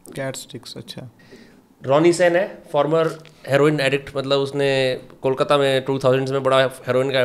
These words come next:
Speaker 2: एपिडेमिक फैला था, तो अब वो
Speaker 1: अच्छा।
Speaker 2: बहुत बड़ा award winning फोटोग्राफर बन गया। पूरी ब्लैक and व्हाइट पिक्चर बनाई है, दो हज़ार सत्रह में रिलीज हुई थी, कैट स्टिक्स
Speaker 1: अच्छा।
Speaker 2: नाम से।
Speaker 1: अच्छा।
Speaker 2: तो जंकी इकट्ठे होते हैं <coughs> और, अ, किंगफिशर के पा-, प्लेन के अंदर अबैंडन्ड,
Speaker 1: हम्म।
Speaker 2: उसमें जाके
Speaker 1: हम्म।
Speaker 2: वो करते हैं।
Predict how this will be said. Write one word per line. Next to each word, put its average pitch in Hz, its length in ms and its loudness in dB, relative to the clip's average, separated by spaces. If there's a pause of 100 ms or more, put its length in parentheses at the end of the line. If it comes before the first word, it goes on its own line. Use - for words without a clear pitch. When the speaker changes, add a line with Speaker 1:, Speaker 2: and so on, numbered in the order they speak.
(160)
Speaker 2:
एपिडेमिक 127 340 0
फैला 117 240 0
था, 113 360 -12
तो 127 60 -4
अब 127 100 -2
वो 143 60 -2
Speaker 1:
अच्छा। 139 120 0
Speaker 2:
बहुत 135 120 2
बड़ा 139 220 4
award 123 180 4
winning 131 200 -2
फोटोग्राफर 123 380 -2
बन 110 160 -6
गया। 110 120 -12
पूरी 160 180 2
ब्लैक 147 160 4
and 147 80 4
व्हाइट 156 160 4
पिक्चर 151 200 -2
बनाई 131 180 -2
है, 151 120 -8
दो 139 80 -4
हज़ार 139 120 -2
सत्रह 131 220 -2
में 151 80 2
रिलीज 135 200 -2
हुई 117 100 -4
थी, 151 100 -10 (120)
कैट 147 160 4
स्टिक्स 139 220 -8
Speaker 1:
अच्छा। 127 100 -4
Speaker 2:
नाम 117 60 -4
से। 120 140 -8
Speaker 1:
अच्छा। 127 680 -16 (600)
Speaker 2:
तो 147 180 2
जंकी 147 300 0
इकट्ठे 160 240 2
होते 160 220 4
हैं 190 140 -2
<coughs> - 560 0
और, 147 140 -2
अ, 147 240 2 (400)
किंगफिशर 156 420 -2
के 170 100 -4
पा-, - 520 -2
प्लेन 151 260 4
के 151 80 2
अंदर 147 500 2
अबैंडन्ड, 139 480 4
Speaker 1:
हम्म। - 340 -12
Speaker 2:
उसमें 151 220 2
जाके 139 640 2 (220)
Speaker 1:
हम्म। 131 260 -12
Speaker 2:
वो 143 160 -4
करते 131 300 -2
हैं। 113 200 -4